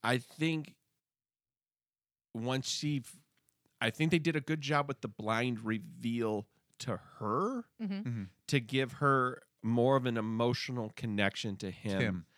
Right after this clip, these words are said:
Speaker 3: yeah.
Speaker 1: that she can be herself with
Speaker 3: With
Speaker 1: him.
Speaker 3: him.
Speaker 2: Mm-hmm.
Speaker 3: Yep.
Speaker 1: If they would have done it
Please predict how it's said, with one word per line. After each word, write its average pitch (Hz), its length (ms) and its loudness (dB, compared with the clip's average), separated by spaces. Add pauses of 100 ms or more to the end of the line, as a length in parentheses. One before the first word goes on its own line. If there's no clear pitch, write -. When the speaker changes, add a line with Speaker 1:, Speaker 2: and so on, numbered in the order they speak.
Speaker 3:
yeah. 92 240 -6
Speaker 1:
that 113 180 6
she 123 220 2
can 113 380 -2
be 131 240 4
herself 104 760 0 (220)
with 101 280 0
Speaker 3:
With 110 160 0
Speaker 1:
him. 98 360 -4
Speaker 3:
him. 202 100 -2
Speaker 2:
Mm-hmm. 190 120 -2 (280)
Speaker 3:
Yep. 113 160 -2 (1200)
Speaker 1:
If 139 180 0
they 143 120 4
would 165 120 4
have 147 160 4
done 147 200 2
it 143 240 -4